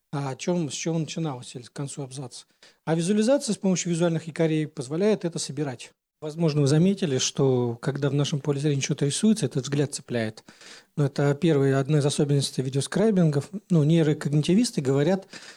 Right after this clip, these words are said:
ну, если простым ненаучным языком говорить, когда в нашем поле зрения что-то начинает рисоваться, мозг становится более внимательным. Ну, чувствуется такая эмпатичность, как будто для тебя рисуется. Ну, и в этом, а, раскрывается эффект некого залипания. Ну, то есть люди, бывает, просто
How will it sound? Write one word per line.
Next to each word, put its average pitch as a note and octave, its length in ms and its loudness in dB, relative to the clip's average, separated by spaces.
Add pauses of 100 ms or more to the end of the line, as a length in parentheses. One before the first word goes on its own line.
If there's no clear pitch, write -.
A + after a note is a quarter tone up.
(180)
ну, D#3 80 4
если C#3+ 160 0
простым D#3+ 340 0
ненаучным D#3 400 4
языком C#3+ 320 2
говорить, E3+ 320 2
когда D3 300 2
в - 20 0
нашем D#3+ 280 2
поле D#3 200 2
зрения D#3 240 2
что-то D#3 300 0
начинает C#3 340 0
рисоваться, D#3 560 0 (400)
мозг F#3+ 240 2
становится E3 400 2
более C3+ 240 2
внимательным. A#2+ 680 -2
Ну, E3 240 2 (100)
чувствуется - 460 -6
такая C3 260 -8
эмпатичность, D3 540 -2
как C#3 160 -14
будто C#3 200 -8
для A#2 160 -12
тебя F3+ 280 -4
рисуется. D#3 580 -6 (420)
Ну, G#3 140 2
и F#3 60 4
в D#3 100 2
этом, D#3 340 0 (460)
а, A#2+ 160 -10
раскрывается D3 540 -2
эффект C3+ 320 -8
некого C3+ 280 -8
залипания. A#2 640 -10 (200)
Ну, C3+ 60 -10
то C#3 80 -2
есть - 120 -4
люди, D#3 160 0
бывает, B2+ 360 -2
просто - 200 -12